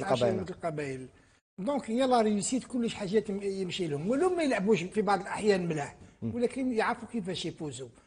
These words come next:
Speaker 1: وهذه هي اللي، اللي دار القوه تاع المولوديه. لاعبين سي فري، لاعبين اللي جابوهم عندهم تجربه، لاعبين عندهم امكانيات، وعرف المدرب كيفاش ي-، يوظفهم،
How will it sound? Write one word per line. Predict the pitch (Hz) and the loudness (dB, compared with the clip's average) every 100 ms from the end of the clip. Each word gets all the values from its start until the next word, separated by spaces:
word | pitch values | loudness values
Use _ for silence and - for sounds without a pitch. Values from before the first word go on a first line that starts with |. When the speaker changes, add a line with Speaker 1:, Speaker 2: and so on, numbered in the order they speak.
| _ _ _ | _ _ _
Speaker 1:
وهذه | 156 202 | 0 2
هي | 262 294 | 2 2
اللي، | 262 | 4
اللي | 226 196 202 | 4 4 2
دار | 175 202 185 | 4 2 0
القوه | - 202 226 | -2 -2 0
تاع | 226 165 | -2 -4
المولوديه. | 170 160 151 147 143 135 139 | -2 -2 -4 -4 -6 -6 -4
لاعبين | 151 165 160 185 | 0 0 0 0
سي | 143 165 | -2 -2
فري، | 165 185 | 2 2
لاعبين | 147 139 151 | 2 -2 -2
اللي | 156 | -2
جابوهم | 143 147 147 151 147 | -2 -2 0 0 -2
عندهم | 135 139 135 | -4 -8 -8
تجربه، | 147 131 135 135 185 196 | -8 -6 -8 -6 -6 -6
لاعبين | 156 131 143 139 | -6 -10 -12 -12
عندهم | 139 139 | -14 -14
امكانيات، | 143 131 135 127 131 175 185 - _ _ _ _ _ _ - | -14 -14 -14 -14 -10 -8 -8 -10 _ _ _ _ _ _ -4
وعرف | 147 175 - 165 | -2 0 -2 -2
المدرب | 160 160 165 170 165 165 | -2 0 -2 0 0 -2
كيفاش | - 156 180 156 - | -4 -4 -2 -2 -2
ي-، | 151 151 151 151 151 147 147 156 | -6 -6 -6 -8 -8 -8 -8 -6
يوظفهم، | 156 156 139 190 170 240 262 | -2 -2 0 -2 2 4 2